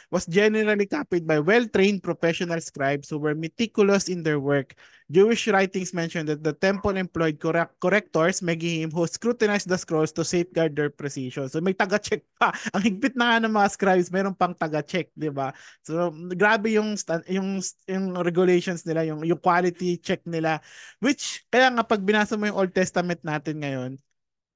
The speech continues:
magkaka-confidence ka kasi yan yung pumasa dun sa standards ng mga scribes. So kaya nga magkaka-confidence nga na, na yung binabasa mo sa Old Testament, yan talaga yun. Kasi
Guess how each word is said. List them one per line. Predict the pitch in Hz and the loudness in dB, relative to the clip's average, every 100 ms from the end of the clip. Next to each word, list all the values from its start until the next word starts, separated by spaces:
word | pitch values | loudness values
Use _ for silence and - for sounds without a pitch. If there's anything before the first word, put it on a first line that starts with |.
| - | -4
magkaka-confidence | 220 220 254 240 233 214 214 185 190 - | 0 2 0 0 0 0 0 0 0 -2
ka | 180 160 | -2 0
kasi | 202 226 | 0 2
yan | 226 254 240 | 4 4 4
yung | 240 220 | 2 4
pumasa | 233 226 208 185 160 165 _ | 2 4 2 2 2 0 _
dun | 165 220 | 2 2
sa | 220 - 208 214 220 _ _ _ | 2 0 4 4 2 _ _ _
standards | - 208 202 185 196 175 175 | -2 2 2 2 2 0 -6
ng | 175 | -4
mga | 170 151 143 | -4 -4 -6
scribes. | - 131 139 139 135 | -6 -4 -2 -2 -6
So | - | -6
kaya | 180 196 202 | 0 2 2
nga | |
magkaka-confidence | 196 196 196 190 - 190 175 170 175 160 | 2 4 4 2 0 -2 -2 -2 -4 -4
nga | 170 | -4
na, | 160 | -2
na | 165 170 143 - | -2 -4 -8 -4
yung | 208 214 | 0 2
binabasa | 208 202 196 190 | 4 4 2 0
mo | 185 185 | -6 -4
sa | 175 | 0
Old | 175 160 | -2 0
Testament, | 160 - 139 131 123 _ _ - | -4 -4 -8 -8 -12 _ _ -2
yan | 233 | 0
talaga | 247 202 175 147 | 2 0 0 0
yun. | 147 160 151 | 0 -2 -2
Kasi | 165 208 | -4 -2